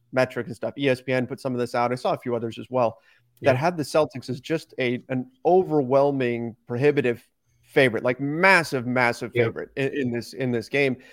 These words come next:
Speaker 1: uh, in this series. And the conclusion to game one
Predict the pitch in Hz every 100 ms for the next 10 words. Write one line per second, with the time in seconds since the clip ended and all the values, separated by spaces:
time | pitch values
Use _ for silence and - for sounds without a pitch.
0 | - _ - 131 131 156 139 120 196 170
1 | 131 - - 143 139 139 135 123 - -
2 | 120 143 131 - 135 120 135 - 135 120
3 | 170 202 185 202 147 110 147 139 117 123
4 | 143 131 117 117